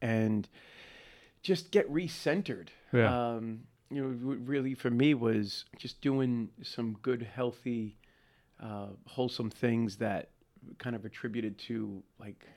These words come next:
Speaker 1: <laughs> rebuilding my soul in a positive way after what was a really difficult
Speaker 2: Oh,
Speaker 1: school year last
Speaker 2: yeah.
Speaker 1: year, you know? And I don't think just for us here, I think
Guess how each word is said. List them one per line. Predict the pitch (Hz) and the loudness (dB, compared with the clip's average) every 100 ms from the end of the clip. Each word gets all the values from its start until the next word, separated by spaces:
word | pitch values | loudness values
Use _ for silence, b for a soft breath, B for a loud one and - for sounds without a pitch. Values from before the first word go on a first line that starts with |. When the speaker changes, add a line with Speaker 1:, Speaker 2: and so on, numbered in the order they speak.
| - | -16
Speaker 1:
<laughs> | - 139 | -14 -2
rebuilding | 143 131 107 123 127 123 117 110 - b b b b b | 0 0 2 4 4 2 0 -2 -6 b b b b b
my | 113 107 | -6 -4
soul | 98 - 120 113 104 95 - - | -4 -6 -2 -2 -2 -6 -10 -10
in | 110 | -10
a | |
positive | - 110 107 101 | -4 -4 -2 -4
way | 101 107 | -2 0
after | 110 - 113 101 - _ _ _ - | -2 -2 -2 -2 -6 _ _ _ -10
what | 143 135 | -4 0
was | 135 117 107 | 2 2 2
a | 104 | -4
really | 135 170 101 - | -2 -2 -4 -2
difficult | 131 123 107 - 95 - | -2 -2 -4 -6 -10 -12
Speaker 2:
Oh, | - | -14
Speaker 1:
school | - - - 110 | -12 -10 -4 -4
year | 101 90 85 | -2 -6 -4
last | 85 | -2
Speaker 2:
yeah. | 98 87 | -2 -2
Speaker 1:
year, | 90 71 - _ _ _ | -4 -8 -14 _ _ _
you | 104 95 | -10 -8
know? | 98 104 b b b | -8 -12 b b b
And | 143 | 6
I | 151 | 8
don't | 139 170 156 | 8 8 8
think | 156 - | 2 4
just | 156 - - _ | 2 2 -6 _
for | - 120 | -10 -2
us | 127 104 | -2 -2
here, | - - 180 113 92 B B B B B B B | -10 -2 2 2 0 B B B B B B B
I | 131 | 2
think | 160 127 | 2 2